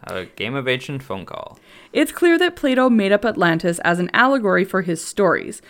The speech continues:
Speaker 2: because no other records of the place exist elsewhere in the world. There are so many Greek texts from this time, and none of them mention Atlantis even in passing. Rather, the nation was invented to illustrate a point about the dangers of aggressive imperialism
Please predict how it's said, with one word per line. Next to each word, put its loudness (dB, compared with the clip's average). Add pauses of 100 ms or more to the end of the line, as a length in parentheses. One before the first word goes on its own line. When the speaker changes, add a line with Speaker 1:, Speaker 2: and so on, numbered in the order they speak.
(240)
Speaker 2:
because 4
no 6
other 4
records 2
of -2
the -4
place -2
exist -4
elsewhere 0
in -2
the -2
world. 0 (440)
There 6
are 6
so 0
many 4
Greek -2
texts -8
from -2
this -4
time, 2
and 4
none 4
of 2
them 0
mention 0
Atlantis -2
even -2
in -2
passing. -8 (320)
Rather, 6
the 2
nation 2
was 0
invented 4
to -8
illustrate 0
a 0
point -4
about -4
the -4
dangers -2
of -4
aggressive -2
imperialism 2